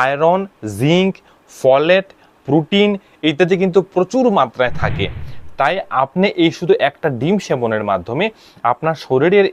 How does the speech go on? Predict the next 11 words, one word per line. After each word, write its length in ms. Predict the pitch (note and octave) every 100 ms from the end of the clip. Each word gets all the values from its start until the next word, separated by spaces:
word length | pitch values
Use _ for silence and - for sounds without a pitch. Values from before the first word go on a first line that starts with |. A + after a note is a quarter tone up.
| C#3+
এই 100 | F3+ G3+
যে 60 | A#3 -
প্রয়োজনীয় 520 | C3+ D#3 E3 A#3 B3+ F#3+
যে 60 | D#3+
ভিটামিন 340 | B2 C3 C3 C3 B2
এবং 100 | B2 A2+
মিনারেলসগুলোর 600 | A2+ A#2+ E3+ E3 C3 A#2
যে 40 | G#2+ A2+
ঘাটতি 280 | A#2+ - F#3+
রয়েছে 260 | B2 G#2 - F3+ - - - D3
এটা 120 | -